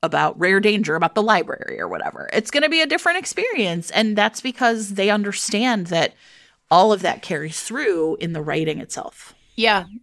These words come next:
Speaker 2: India Holton does that too. Um, she doesn't, I don't think she writes in contemporary, but in, she wrote, uh, the Wisteria, the Wisteria Society of Lady Scoundrels, which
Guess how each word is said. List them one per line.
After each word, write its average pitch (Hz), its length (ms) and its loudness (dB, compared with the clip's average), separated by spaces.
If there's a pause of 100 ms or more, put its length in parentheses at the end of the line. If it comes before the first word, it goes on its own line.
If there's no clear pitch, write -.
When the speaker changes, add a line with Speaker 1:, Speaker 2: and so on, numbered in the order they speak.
Speaker 2:
India 240 360 6
Holton 254 800 2 (160)
does 214 180 0
that 240 240 2
too. 233 520 -4 (480)
Um, 175 340 2
she - 180 -4
doesn't, 170 300 0
I 185 140 2
don't - 120 -2
think 165 140 -8
she - 140 -6
writes 147 240 -2
in 151 80 -10
contemporary, 147 480 -6
but 123 200 -6
in, 160 240 -6
she - 240 -4
wrote, 160 400 0
uh, 113 380 2 (400)
the 170 80 2
Wisteria, 160 640 2
the - 960 -4
Wisteria 175 500 0
Society 156 520 2
of 151 100 -2
Lady 151 240 -4
Scoundrels, 156 640 -2
which 151 240 -6